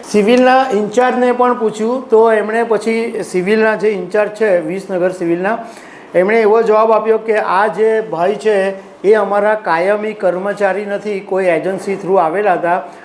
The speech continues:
અને અત્યારે આ ભાઈ જોબ ઉપર નથી, મતલબમાં એ ભાઈ નીકળી ગયા છે. પણ નવાઈની વાત એ છે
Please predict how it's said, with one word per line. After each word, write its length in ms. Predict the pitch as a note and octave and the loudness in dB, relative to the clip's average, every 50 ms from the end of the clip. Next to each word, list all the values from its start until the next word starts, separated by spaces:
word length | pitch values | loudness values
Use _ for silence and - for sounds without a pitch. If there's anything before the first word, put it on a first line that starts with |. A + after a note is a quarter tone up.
| - - | -10 -6
અને 260 | E3 F3 G3 G#3 G#3 | -4 -2 -2 -2 -2
અત્યારે 560 | G#3+ G3+ F3 - - G#3 G3+ G3+ G3+ G#3 G#3 | 0 -2 -2 0 2 2 2 2 2 0 -2
આ 220 | - - E3+ F3+ F#3+ | -2 0 0 0 0
ભાઈ 240 | E3+ E3+ F3+ G3 F#3+ | -2 -2 -4 -4 -2
જોબ 300 | C#3 D#3+ D#3 E3 F3+ - | -2 0 2 2 2 0
ઉપર 380 | E3+ D#3 - - F3+ F3+ G3 - - F3+ | -2 -6 -2 0 0 0 0 -2 -8 -6
નથી, 340 | E3+ F3+ F3+ F3+ F#3+ F3 D3+ C3+ | -4 -4 -2 -2 -2 -4 -4 -2
મતલબમાં 400 | D#3 E3+ E3 - G3 F3+ F#3+ F#3 | -4 -4 -2 -2 -4 -2 0 0
એ 100 | F#3 F#3+ | 0 0
ભાઈ 220 | E3+ D3 D3+ F3 | 0 0 0 0
નીકળી 340 | F#3+ F3+ E3+ - F#3+ F#3 F3+ | 0 -2 -4 -2 -2 -2 0
ગયા 220 | D3 C#3+ C#3+ C3+ C3 | 2 2 2 2 2
છે. 160 | A2+ A#2 A#2 - - - - - - - - - - | 0 -4 -8 -10 -12 -20 -20 -20 -20 -20 -20 -10 -2
પણ 260 | - G#3 A3+ C4 C4 C4+ C4 - F3+ | 0 2 2 4 2 0 -2 -4 -2
નવાઈની 500 | F3+ F#3+ F#3+ G3 A3 A#3+ B3+ B3+ C4+ C4+ | 0 0 2 4 2 2 2 2 0 2
વાત 320 | B3+ B3 A#3 A#3+ A#3 B3 | 2 2 0 0 0 0
એ 140 | A#3+ A#3 A#3 | 0 0 0
છે 300 | A#3 A#3 G#3 G3 G#3 | 0 -2 -4 -2 -4